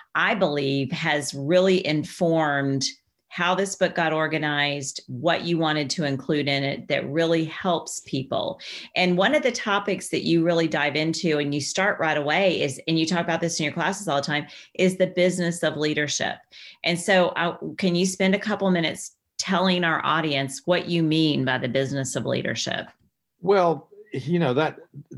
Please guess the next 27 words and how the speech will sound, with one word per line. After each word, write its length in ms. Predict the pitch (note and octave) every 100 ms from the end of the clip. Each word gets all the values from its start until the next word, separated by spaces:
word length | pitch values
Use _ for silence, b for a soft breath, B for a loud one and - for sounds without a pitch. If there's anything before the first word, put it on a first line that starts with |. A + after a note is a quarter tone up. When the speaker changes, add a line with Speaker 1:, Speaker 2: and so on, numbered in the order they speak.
| C3+
Speaker 2:
that 260 | C3 C#3 A2
does 340 | C3 G#2 - -
have 260 | F#2+ F#2+
a, 200 | F#2+ F#2 -
um, 400 | F#2 F2+ E2 E2+ - _ - - - -
matter 220 | B2+ C3
of 80 | G2+
fact, 240 | B2 G#2+ F#2+
it 60 |
was 140 | F2+ F#2+
one 140 | G#2
of 80 | F2
the, 340 | F2 E2+ E2 - -
kind 160 | G2
of 80 | E2
the 120 | D#2+
primers, 500 | - G#2 F2+ E2+ D#2+
if 160 | E2 -
you 100 | E2
will, 240 | F2 E2
for 180 | D#2+ F2
me 160 | F2 E2+
to 100 | D#2+
rewriting 540 | G2 A#2+ F2 D#2+ D2+
the 80 | D2
book 340 | D#2+ E2 -
was 320 | E2+ D#2+ D#2